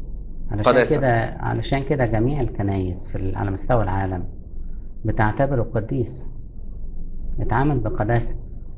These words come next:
Speaker 1: طب ده احنا دلوقتي ممكن من غير سبب ولا حاجة،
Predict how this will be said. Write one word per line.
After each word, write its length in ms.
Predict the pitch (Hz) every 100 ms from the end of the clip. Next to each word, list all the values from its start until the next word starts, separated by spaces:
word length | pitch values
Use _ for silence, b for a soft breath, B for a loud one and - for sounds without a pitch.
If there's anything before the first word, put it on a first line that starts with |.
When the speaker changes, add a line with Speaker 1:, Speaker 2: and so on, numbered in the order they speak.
| -
Speaker 1:
طب 160 | 110 131
ده 60 |
احنا 220 | 156 175
دلوقتي 580 | 156 151 180 180 - 160
ممكن 480 | 147 165 170 151 135
من 160 | 127 127
غير 320 | 143 160 156
سبب 460 | - 151 143 135
ولا 160 | 123 107
حاجة، 440 | - 131 131 135